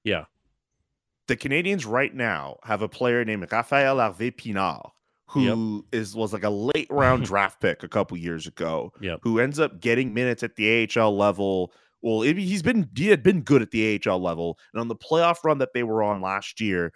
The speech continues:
Speaker 2: scored some big goals and some big moments and, and was grinding around. I know that's one player, but that's a guy who's now playing N H L minutes. That's a guy I think who benefited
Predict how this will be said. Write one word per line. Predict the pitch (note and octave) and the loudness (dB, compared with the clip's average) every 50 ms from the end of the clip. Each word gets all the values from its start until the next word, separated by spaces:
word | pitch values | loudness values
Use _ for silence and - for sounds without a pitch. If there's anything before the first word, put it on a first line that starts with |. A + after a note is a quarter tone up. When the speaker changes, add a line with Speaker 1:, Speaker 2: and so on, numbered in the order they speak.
| _ _ _ | _ _ _
Speaker 2:
scored | - - - C#3+ C#3 | -6 0 0 2 2
some | - C#3 A2 F2+ | 0 -4 -6 -2
big | - C3 D#3 D3 | -2 -2 -2 0
goals | - - A#2 A2+ A2+ A2 G#2 A2 | 2 2 4 4 4 2 -2 -6
and | G2+ | -12
some | - G#2+ F2+ | -12 -10 -6
big | D#2+ A2+ A2+ G2+ | -4 -4 -4 -2
moments | G#2 G2+ G2 F#2+ F#2+ F2+ E2+ - - _ | 0 0 0 0 -2 -4 -8 -10 -10 _
and, | - G#2 G2 F#2+ F#2+ F2 - | -4 -4 -2 -4 -6 -6 -6
and | G#2 F#2+ F#2 F#2 | -6 -6 -4 -4
was | F#2 F#2 E2 D2+ - - - | -4 -4 -6 -8 -14 -12 -6
grinding | G2+ G#2 A2 A2+ A2+ G#2+ | -2 -2 0 0 0 -2
around. | G2 F#2+ F2 D#2 | -4 -4 -4 -4
I | E2 G#2+ | -2 -2
know | D#3+ G#3+ | 0 0
that's | G3+ E3 - - | 0 -2 -4 -4
one | C#3+ D#3 D#3 D#3 C#3+ | -4 -4 -4 -4 -4
player, | - - D3 C3 G#2 D2 - - _ _ _ _ _ _ _ _ _ _ _ - | -2 0 0 0 0 -2 -6 -10 _ _ _ _ _ _ _ _ _ _ _ -8
but | G#2+ | -6
that's | - - - | -6 -6 -4
a | A#2+ | 0
guy | C3+ B2+ B2+ A#2+ | 2 4 4 4
who's | A#2 A#2 A2+ G2 | 2 -2 -4 -4
now | F#2+ G#2 G#2 A2+ A2 | -2 0 0 0 0
playing | - - - B2 B2+ B2 A2+ A2+ | -4 -4 -2 0 0 0 0 -2
N | A2 | -2
H | G#2+ G#2 - - | -2 -2 0 0
L | G2+ F#2 | 0 0
minutes. | E2+ F#2 G2 E2 - - - - _ _ _ _ _ _ _ - | 0 -2 -6 -6 -8 -12 -20 -20 _ _ _ _ _ _ _ -4
That's | - A#2 - - | -2 -2 0 0
a | |
guy | D3 F3 F3 D#3 | 4 4 4 4
I | C3+ | 4
think | - D#3+ D3 | 2 0 -4
who | - C3 | -4 -4
benefited | G2 - G#2 A#2+ C3 B2+ - A2+ F#2+ F2 E2+ D#2+ | 0 2 2 2 2 0 0 -2 -2 -2 -4 -8